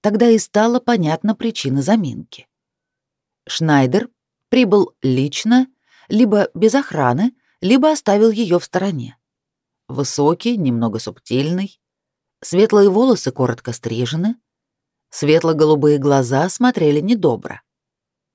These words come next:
На суровом лице отпечаталась мина недовольства. Эх,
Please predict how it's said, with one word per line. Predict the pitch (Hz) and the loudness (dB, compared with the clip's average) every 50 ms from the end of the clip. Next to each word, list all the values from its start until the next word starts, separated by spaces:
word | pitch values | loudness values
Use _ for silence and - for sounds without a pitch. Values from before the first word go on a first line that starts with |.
| _ _ - | _ _ -6
На | 160 170 175 | -2 -2 -2
суровом | 165 - 190 185 180 175 170 160 160 | 0 0 2 4 4 4 4 2 2
лице | 156 156 - - 208 208 170 | 0 -2 -2 0 0 0 0
отпечаталась | - - - 156 - - 170 175 - 170 160 160 156 - - - | 0 -2 -8 -8 -2 -2 -2 0 0 0 0 0 -2 -2 -8 -6
мина | 160 160 156 156 | -4 -4 -2 -2
недовольства. | 156 156 156 151 170 170 143 127 107 98 - - - - 98 - _ _ _ _ _ _ _ _ _ _ _ _ _ _ _ _ - | -2 -4 0 0 0 0 0 -2 -4 -4 -6 -14 -18 -18 -20 -20 _ _ _ _ _ _ _ _ _ _ _ _ _ _ _ _ -8
Эх, | 147 131 117 - - - - _ | -8 -8 -8 -10 -14 -18 -20 _